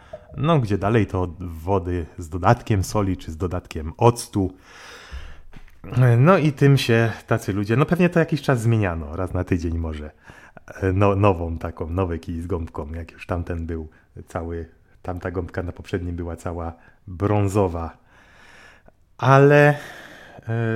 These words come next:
no, e, Brutusie, możesz mi, skończyłeś już używać te, tego ksylospongium, możesz mi podać, bo też potrzebuję,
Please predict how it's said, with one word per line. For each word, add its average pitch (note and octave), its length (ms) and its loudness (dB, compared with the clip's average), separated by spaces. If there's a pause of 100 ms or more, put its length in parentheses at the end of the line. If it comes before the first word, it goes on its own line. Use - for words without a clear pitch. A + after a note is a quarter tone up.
(120)
no, C#3+ 360 -2 (1900)
e, F#2 260 0 (760)
Brutusie, B2+ 760 4
możesz C#3 420 4
mi, C3 280 2
skończyłeś D3 760 4
już C#3 140 2
używać C#3 400 4
te, C#3+ 140 4
tego C3+ 260 4
ksylospongium, C#3+ 800 6
możesz C3 280 4
mi B2+ 140 6
podać, B2 320 6
bo B2 120 2
też A2+ 180 4
potrzebuję, G2 680 0